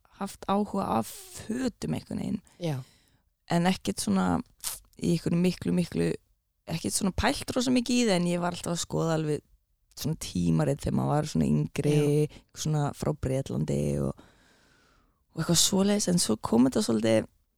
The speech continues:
Speaker 1: þegar ég útskrifast úr grunnskóla og fór í menntaskóla.
Speaker 2: Já.
Speaker 1: Þá byrjaði svona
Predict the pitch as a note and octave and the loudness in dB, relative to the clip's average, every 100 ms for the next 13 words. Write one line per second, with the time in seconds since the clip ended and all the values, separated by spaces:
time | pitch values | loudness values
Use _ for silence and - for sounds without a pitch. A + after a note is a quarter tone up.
0 | _ - - F#3+ F#3 F3+ F3+ E3 E3+ - | _ -6 -2 2 4 4 2 0 -4 -8
1 | - _ _ - G3+ - - G#3 G3 F#3 | -14 _ _ -8 -4 -4 -4 -4 -2 -4
2 | - - F#3+ G3 F#3 _ _ _ _ _ | -6 -4 -2 -2 -8 _ _ _ _ _
3 | - - F3 F3 - G3 A#3+ D4+ C4+ - | -12 -6 -4 -4 -4 -4 -2 -4 -8 -8
4 | - G3 F#3 F3+ - - A3+ B3 C#4 - | -2 0 0 0 -6 -6 -2 -2 -4 -8
5 | G#3 F#3 E3 _ _ _ _ - D3+ D#3+ | -2 -2 -2 _ _ _ _ -8 -6 -2
6 | E3 F3 G#3 G3 F3+ F#3 E3+ E3+ | 0 2 2 0 0 0 0 -2